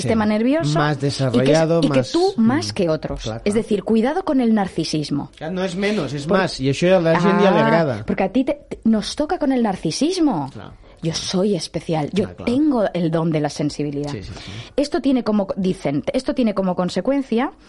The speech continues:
Speaker 1: que esa persona recibe relativamente mucha más información sensorial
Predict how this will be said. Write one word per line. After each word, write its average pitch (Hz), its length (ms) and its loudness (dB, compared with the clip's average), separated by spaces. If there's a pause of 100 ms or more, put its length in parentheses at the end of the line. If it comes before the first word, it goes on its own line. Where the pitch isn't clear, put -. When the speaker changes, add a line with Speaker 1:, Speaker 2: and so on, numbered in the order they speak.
(140)
Speaker 1:
que 226 80 0
esa 226 140 -2
persona 277 340 0
recibe 214 340 0
relativamente 180 720 0
mucha 233 240 0
más 196 220 -2
información 180 580 0
sensorial 196 680 -2